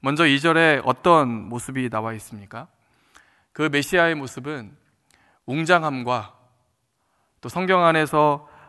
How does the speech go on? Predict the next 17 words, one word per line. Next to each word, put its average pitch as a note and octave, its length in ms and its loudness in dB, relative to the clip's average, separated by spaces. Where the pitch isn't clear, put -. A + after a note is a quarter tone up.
권세를 E3 500 2
상징하는 E3 760 -8
이 A#2+ 60 -12
레바논 D#3 400 0
백향목과 E3+ 640 -6
같은 C3 600 -8
모습이 A#2 500 -12
아닙니다. G#2+ 580 -16
오로지 C#3+ 520 -4
겨우겨우 D#3+ 600 0
자라나는 B2 720 -6
연한 D3+ 360 0
순과 G3+ 440 -2
같은, A2 480 -12
그 C3+ 100 -14
줄기와 D#3+ 500 2
같은 D#3 520 -4